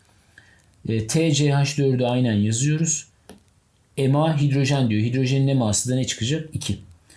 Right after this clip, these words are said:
E, buradan sadeleştirme yaparsak sekiz, bir oldu. T hidrojen çarpı sekiz bölü T C H dört.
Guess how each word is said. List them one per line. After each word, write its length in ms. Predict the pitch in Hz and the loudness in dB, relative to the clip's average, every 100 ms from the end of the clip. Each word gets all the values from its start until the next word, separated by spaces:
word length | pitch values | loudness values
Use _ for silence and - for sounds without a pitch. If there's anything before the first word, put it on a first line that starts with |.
| - - - _ | -20 -20 -20 _
E, 140 | 110 117 | -4 0
buradan 420 | 151 160 170 196 | 2 2 2 -2
sadeleştirme 760 | - - 127 131 135 - 143 147 | -4 0 0 0 0 -2 0 0
yaparsak 560 | 139 139 127 151 156 | 0 -2 -2 -2 -4
sekiz, 720 | - - 113 - 165 165 - - - - - | -4 -2 -4 -2 -2 -2 -6 -10 -20 -16 -4
bir 200 | 117 135 | 0 0
oldu. 420 | 104 95 123 165 - _ _ _ - | 0 0 -2 -4 -10 _ _ _ -6
T 260 | 147 151 | 0 2
hidrojen 600 | 151 147 143 135 160 185 175 | 4 2 2 2 2 0 -2
çarpı 380 | - 123 120 | -2 -2 -2
sekiz 560 | 123 123 - 180 180 - | -2 -2 -2 -2 -2 -2
bölü 260 | 123 127 147 | -2 0 0
T 240 | 143 120 | 0 0
C 160 | 113 113 | 0 0
H 220 | 107 - | 0 -2
dört. 200 | 104 82 | -4 -6